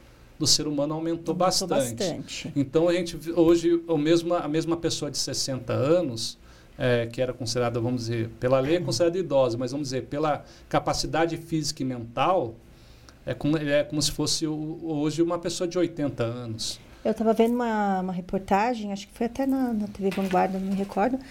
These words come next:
Speaker 2: é, da expectativa de vida. Nós tínhamos a pirâmide, né? Embaixo, muitas crianças, e ela foi aumentando. Em dois mil e cinquenta, ela quase que meio que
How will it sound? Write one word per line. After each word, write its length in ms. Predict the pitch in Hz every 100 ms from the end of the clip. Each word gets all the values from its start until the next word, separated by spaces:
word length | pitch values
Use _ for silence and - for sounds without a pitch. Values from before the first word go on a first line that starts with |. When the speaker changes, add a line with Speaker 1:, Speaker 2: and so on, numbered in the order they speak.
| - -
Speaker 2:
é, 540 | 202 190 185 180 170 160 - -
da 120 | 180 185
expectativa 640 | - 190 190 180 190 180
de 120 | 190
vida. 460 | 175 190 226 285 311 -
Nós 180 | 208
tínhamos 600 | 208 214 214 214 208 - - - - -
a 60 | -
pirâmide, 580 | - 262 208 170 202 180
né? 120 | 180
Embaixo, 540 | 202 196 208 233 -
muitas 880 | 233 233 240 262 311 339 320 - 208
crianças, 800 | - 220 214 220 262 277 277 196
e 40 |
ela 160 | 190 180
foi 200 | 180 202
aumentando. 400 | 202 214 262 277 - - -
Em 100 | 220
dois 220 | 226 233
mil 160 | 240 262
e 20 |
cinquenta, 760 | 277 220 - 233 240 262 254 -
ela 180 | 202 202
quase 400 | 202 226 247 -
que 140 | -
meio 180 | 269 269
que 280 | 269 294 285